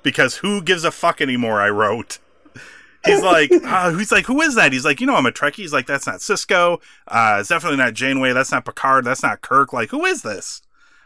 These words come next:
Speaker 1: Uh, <laughs> I'm like, "What? What is happening right now?" Uh, as
Speaker 2: A E W unrestricted come to real life.
Speaker 1: <laughs> Like, look, as a Star Trek fan, I was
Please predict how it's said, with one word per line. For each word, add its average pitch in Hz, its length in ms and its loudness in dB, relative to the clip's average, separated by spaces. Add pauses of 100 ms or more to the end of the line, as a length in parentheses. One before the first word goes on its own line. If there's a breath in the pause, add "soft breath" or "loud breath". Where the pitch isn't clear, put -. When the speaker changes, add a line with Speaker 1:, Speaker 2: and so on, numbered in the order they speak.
(180 soft breath)
Speaker 1:
Uh, 117 300 2 (260)
<laughs> - 160 2
I'm 214 100 -2
like, 208 300 2 (240 loud breath)
"What? 262 720 2
What 302 180 2
is 359 120 4
happening 311 480 0
right 139 280 2
now?" 95 360 -2 (440)
Uh, 110 320 2
as 127 200 4
Speaker 2:
A - 20 4
E 131 80 2
W 123 480 4
unrestricted 120 840 0
come 104 240 -4
to 98 80 -8
real 101 240 -4
life. 98 240 -2
Speaker 1:
<laughs> - 100 0 (640 loud breath)
Like, 185 300 2
look, 143 260 2
as 190 380 2
a 180 40 -4
Star 147 300 0
Trek - 240 0
fan, 214 460 0
I 143 480 2 (180)
was 117 520 0